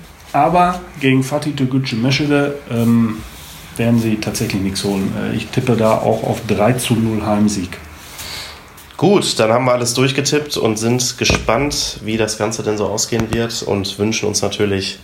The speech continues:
Speaker 2: in erster Linie faire Spiele, wo gerne viel passieren kann, aber ja, möglichst ohne unschöne Begleiterscheinungen wie zuletzt erlebt.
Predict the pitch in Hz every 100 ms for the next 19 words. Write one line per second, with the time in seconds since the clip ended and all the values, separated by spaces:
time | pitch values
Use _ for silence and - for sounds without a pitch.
0 | - - - - - - 123 120 135 -
1 | 123 123 123 113 - 123 113 - 120 120
2 | 120 120 - 104 104 104 104 107 - 98
3 | 104 98 95 95 95 92 90 87 87 90
4 | - - - - 90 87 90 90 92 -
5 | 90 95 92 90 90 - - - - -
6 | - 151 160 147 131 113 104 104 110 98
7 | 101 98 98 95 95 95 - 92 90 -
8 | 87 90 85 - -